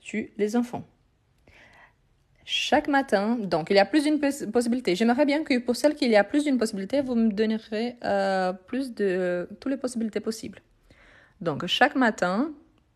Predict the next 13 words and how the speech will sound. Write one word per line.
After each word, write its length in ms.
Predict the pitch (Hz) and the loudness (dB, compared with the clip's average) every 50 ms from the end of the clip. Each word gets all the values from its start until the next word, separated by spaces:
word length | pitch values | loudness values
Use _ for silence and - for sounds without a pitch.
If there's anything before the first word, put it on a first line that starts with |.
| _ - | _ -14
promenez 500 | - - 214 226 226 233 247 285 302 302 | -4 -2 0 2 2 2 2 2 0 0
le 120 | 269 247 | -2 -2
chien. 360 | 240 - - 170 151 147 175 - _ _ _ _ _ _ _ _ _ _ _ _ _ _ _ _ _ _ _ _ _ _ _ _ _ _ _ _ _ _ _ _ _ _ _ _ _ _ _ _ _ _ _ _ _ _ _ _ _ _ _ _ _ _ _ _ - - _ _ _ _ - | -4 -6 -8 -10 -10 -10 -12 -16 _ _ _ _ _ _ _ _ _ _ _ _ _ _ _ _ _ _ _ _ _ _ _ _ _ _ _ _ _ _ _ _ _ _ _ _ _ _ _ _ _ _ _ _ _ _ _ _ _ _ _ _ _ _ _ _ -20 -20 _ _ _ _ -4
Ici, 280 | 202 196 - - 240 | -4 -4 -2 -4 0
par 140 | 220 226 208 | 2 2 4
exemple. 440 | 208 202 180 170 147 143 - - - - - _ - | 4 2 0 -2 -4 -4 -6 -10 -14 -14 -14 _ -14
Voilà, 500 | 170 - - 175 175 180 190 170 160 165 | -14 -4 2 4 6 6 6 4 2 2
il 80 | 165 | 0
y 60 | 165 | 0
a 60 | 165 165 | 0 0
plus 180 | - 202 202 | -2 -4 -2
d'une 160 | 208 214 214 | -2 -2 -2
possibilité. 580 | - 214 208 - 208 214 220 214 - - - | -2 -4 -4 -4 -4 -4 -4 -6 -6 -8 -10